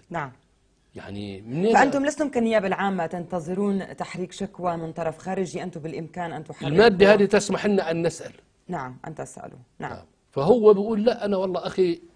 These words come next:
Speaker 2: إيه ك-، أربع إخوان، واحد في السعودية بعت لي حق العمارة هذه، واحد في قطر، واحد في الإمارات، واحد في الكويت."
Speaker 1: مم.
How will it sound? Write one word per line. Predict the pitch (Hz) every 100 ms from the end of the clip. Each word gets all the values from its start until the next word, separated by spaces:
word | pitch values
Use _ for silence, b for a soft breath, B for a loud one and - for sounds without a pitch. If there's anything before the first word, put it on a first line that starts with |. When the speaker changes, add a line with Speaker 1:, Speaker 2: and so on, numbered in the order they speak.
| _
Speaker 2:
إيه | 170 170
ك-، | - - - - - -
أربع | 175 160
إخوان، | 156 - 139
واحد | 160 165
في | 143
السعودية | - 131 143 156 139 139 b b b _
بعت | 131 151 -
لي |
حق | 131 -
العمارة | 135 110 123 123
هذه، | 92 104 98
واحد | 139 131
في | - -
قطر، | 127 117 104
واحد | 117 131 127
في | 120
الإمارات، | 123 120 135 131
واحد | 123
في | -
الكويت." | 110 _ 104 - _ _ -
Speaker 1:
مم. | 190